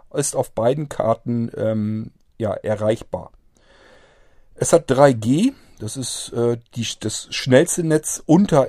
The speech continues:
unterhalb von L T E, also U M T S. Es kann kein L T E.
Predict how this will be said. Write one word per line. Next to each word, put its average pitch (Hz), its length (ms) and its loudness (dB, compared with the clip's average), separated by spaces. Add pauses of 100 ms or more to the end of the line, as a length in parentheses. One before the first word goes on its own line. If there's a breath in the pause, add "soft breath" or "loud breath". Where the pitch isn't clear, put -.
(120)
unterhalb 139 380 0
von 123 160 -6
L 117 140 0
T 120 140 -2
E, - 20 0
also 120 360 -2
U 165 200 -2
M 127 180 2
T - 180 -6
S. - 300 -2
Es - 160 -20
kann 110 180 -4
kein 131 220 -4
L 117 160 -6
T 113 100 -8
E. 123 300 -4